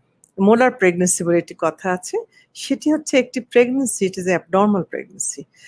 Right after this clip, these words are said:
হ্যাঁ, সেখানে অতিরিক্ত ভমিটিং হয়। আবার দেখা গেছে যে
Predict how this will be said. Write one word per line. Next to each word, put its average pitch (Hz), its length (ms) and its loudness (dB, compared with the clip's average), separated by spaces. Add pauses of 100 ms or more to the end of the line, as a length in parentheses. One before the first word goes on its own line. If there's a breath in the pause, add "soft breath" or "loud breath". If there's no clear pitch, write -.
(220 loud breath)
হ্যাঁ, 269 120 0
সেখানে 208 360 0
অতিরিক্ত 233 500 0 (320)
ভমিটিং 156 440 -2
হয়। 143 200 -10 (480)
আবার 254 360 4
দেখা 285 280 4
গেছে 285 340 2
যে 277 460 -2